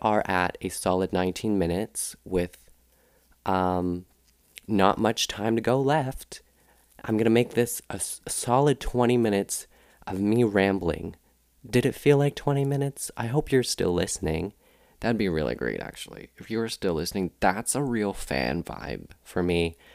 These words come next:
Um, I mean, it's not that long. It's what, twenty minutes? You made dinner, you made your breakfast,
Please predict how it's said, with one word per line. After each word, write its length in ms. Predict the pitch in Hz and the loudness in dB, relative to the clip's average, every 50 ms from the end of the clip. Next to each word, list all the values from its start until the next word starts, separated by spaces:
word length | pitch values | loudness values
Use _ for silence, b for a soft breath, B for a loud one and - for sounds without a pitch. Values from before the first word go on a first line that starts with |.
| b b b b b b b _ | b b b b b b b _
Um, 680 | - 104 101 98 98 98 95 95 95 92 90 90 - _ _ _ _ _ _ _ _ _ - _ - _ | 0 2 2 4 2 2 2 0 0 0 -2 -4 -6 _ _ _ _ _ _ _ _ _ -20 _ -8 _
I 60 | 156 | -2
mean, 120 | 156 160 160 | 0 0 0
it's 140 | 156 - - | -2 -2 -2
not 160 | 175 175 170 | -2 -2 -2
that 160 | 139 135 143 | -2 -2 -2
long. 460 | 151 143 - 120 139 147 156 165 160 _ _ _ _ _ _ _ - _ _ - | -2 -2 -2 -4 -4 -4 -6 -8 -10 _ _ _ _ _ _ _ -20 _ _ -6
It's 180 | 165 - - | -4 -4 -2
what, 320 | - 131 110 - - _ _ | -2 -2 -2 -2 -4 _ _
twenty 220 | - - 107 131 | -2 0 2 4
minutes? 340 | 135 123 123 127 - - - _ | 4 2 2 0 -4 -6 -10 _
You 120 | - 135 139 | 0 2 4
made 260 | 135 135 131 123 113 | 6 4 4 2 4
dinner, 360 | 104 117 127 127 131 131 131 _ _ | 4 4 4 4 2 0 -4 _ _
you 180 | - - 110 | -4 0 2
made 240 | 123 123 117 120 113 | 4 4 4 2 0
your 120 | 110 113 110 | 0 -2 2
breakfast, 560 | - 113 120 - - - 131 127 - - | 2 0 0 0 -4 -6 -6 -6 -8 -16